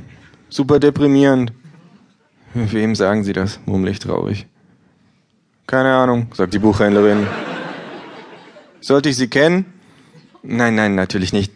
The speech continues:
sag ich. "Ich sehe dem Mann auf dem Buch nur zufälligerweise ähnlich." Die Buchhändlerin blickt lange auf das Cover.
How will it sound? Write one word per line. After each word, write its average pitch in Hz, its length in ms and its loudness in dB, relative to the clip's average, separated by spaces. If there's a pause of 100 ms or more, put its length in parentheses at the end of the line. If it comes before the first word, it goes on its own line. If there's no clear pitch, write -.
sag 85 180 -2
ich. 90 240 -4 (200)
"Ich - 300 -8
sehe 101 260 0
dem 101 140 0
Mann 101 180 0
auf 92 180 -2
dem 92 160 -2
Buch 104 180 -2
nur 98 180 -2
zufälligerweise 104 800 0
ähnlich." 110 460 2 (2250)
Die 90 60 -6
Buchhändlerin 85 600 -2
blickt - 260 -6
lange 87 260 -2
auf 82 120 -4
das - 220 -6
Cover. 82 360 -2